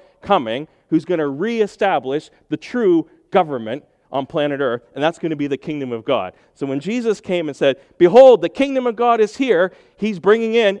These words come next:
a new government that's gonna take over the government of Satan, the kingdom of darkness. Do you follow me so far? And Jesus is gonna take back what rightfully belongs to his Father.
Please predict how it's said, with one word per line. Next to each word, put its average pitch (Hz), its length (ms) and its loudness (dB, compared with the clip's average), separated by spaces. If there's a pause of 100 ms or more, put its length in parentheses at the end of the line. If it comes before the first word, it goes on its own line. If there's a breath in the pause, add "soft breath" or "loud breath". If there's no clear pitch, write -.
a 156 80 0
new 226 220 -2
government 202 540 0 (140 soft breath)
that's 160 200 -2
gonna 185 200 -2
take 226 260 0
over 190 420 6 (220 loud breath)
the 135 80 -4
government 170 560 -2
of 135 140 -8
Satan, 156 440 -6
the 143 80 -16
kingdom 151 320 -8
of 131 240 -10
darkness. - 560 -8 (160)
Do 127 80 -12
you 127 60 -8
follow 196 260 -6
me 190 140 -8
so 170 180 -8
far? 156 380 -8 (4000)
And 127 100 -8
Jesus 180 420 -6
is 139 120 -14
gonna 165 160 -4
take 185 300 -6
back 139 280 -6
what 135 220 -8
rightfully 139 460 -4
belongs 127 420 -8
to 117 140 -16
his 98 100 -16
Father. 117 560 -14